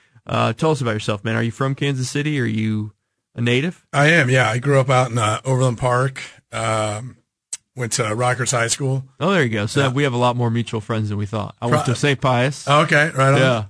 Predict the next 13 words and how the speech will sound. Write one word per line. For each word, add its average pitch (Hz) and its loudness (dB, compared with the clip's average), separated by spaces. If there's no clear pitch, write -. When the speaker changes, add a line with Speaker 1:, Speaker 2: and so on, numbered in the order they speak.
Speaker 2:
Uh, 127 4
Speaker 1:
Northland 135 2
kid. 131 -2
Speaker 2:
Yeah, 120 -2
yeah. 123 0
And 123 -4
then 123 -2
I 120 0
went 123 -6
to, 127 0
uh, 117 0
Kansas 135 2
State 131 0